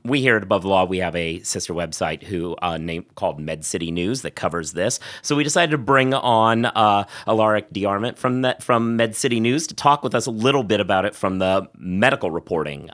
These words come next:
uh, side of things. And we'll talk from the legal side, and we'll, uh, do some, uh, we'll do some opioiding.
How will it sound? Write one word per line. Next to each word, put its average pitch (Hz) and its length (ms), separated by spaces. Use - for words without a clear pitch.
uh, 80 180
side 76 400
of 82 80
things. 90 380
And 104 100
we'll 95 100
talk 92 280
from 95 180
the 87 80
legal 90 260
side, 113 360
and 123 160
we'll, 117 280
uh, 123 240
do 151 140
some, 135 340
uh, 135 200
we'll 131 80
do 139 120
some 127 160
opioiding. 82 600